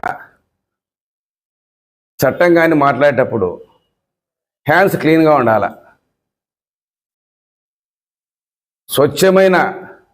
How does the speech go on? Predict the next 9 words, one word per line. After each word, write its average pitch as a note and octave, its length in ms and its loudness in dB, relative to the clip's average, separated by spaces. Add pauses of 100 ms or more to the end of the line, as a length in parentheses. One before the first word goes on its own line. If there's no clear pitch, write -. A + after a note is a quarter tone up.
మనసుతో C#3+ 580 0 (840)
స్వచ్ఛమైన E3 480 0 (100)
ఎటువంటి D#3 380 2 (120)
కలంకిత C#3+ 420 0 (100)
చరిత్ర C3 360 -2
లేని C3 260 0
వ్యక్తులతో C#3 520 0 (800)
మీరు G3+ 340 2 (1500)
ఎస్పీ D3+ 220 0